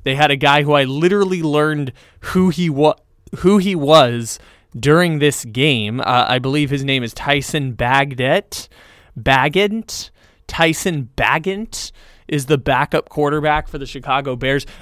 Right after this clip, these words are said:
I thought it was P J Walker, and then P J Walker was apparently no longer a Chicago Bear, was starting for another team this week. Like,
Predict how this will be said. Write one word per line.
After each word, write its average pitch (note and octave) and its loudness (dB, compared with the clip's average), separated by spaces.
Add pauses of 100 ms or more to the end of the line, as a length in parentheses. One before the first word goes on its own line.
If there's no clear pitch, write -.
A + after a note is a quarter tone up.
I A#3 6
thought E3 6
it C#3+ -2
was C#3+ -4
P F3 -4
J D3 0
Walker, D3+ 2
and B2 -4
then C#3+ -2
P E3 -4
J D3+ 0
Walker C3+ 0 (240)
was C3 -4
apparently C#3+ -2
no C#3+ 2
longer C#3 0
a B2+ -2
Chicago C3 0
Bear, B2 0 (180)
was C3 -4
starting D3 0
for B2 -4
another D3 0
team A2 -8
this A2+ -8
week. A2+ -6 (200)
Like, B2+ 0